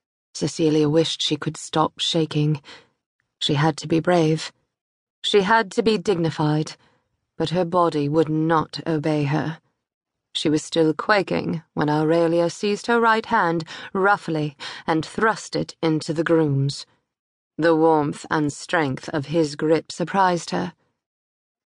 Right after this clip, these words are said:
Her palm was clammy, and it occurred to her that her hand would slip from his grasp.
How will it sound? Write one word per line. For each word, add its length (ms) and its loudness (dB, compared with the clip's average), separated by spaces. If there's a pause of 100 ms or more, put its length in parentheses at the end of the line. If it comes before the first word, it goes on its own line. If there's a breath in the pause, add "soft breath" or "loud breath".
Her 120 2
palm 500 4 (320 loud breath)
was 200 0
clammy, 600 0 (280 loud breath)
and 160 0
it 100 2
occurred 400 2
to 120 -2
her 320 0 (220 loud breath)
that 140 0
her 160 0
hand 360 2
would 220 2
slip 440 -2
from 180 -2
his 220 -2
grasp. 560 0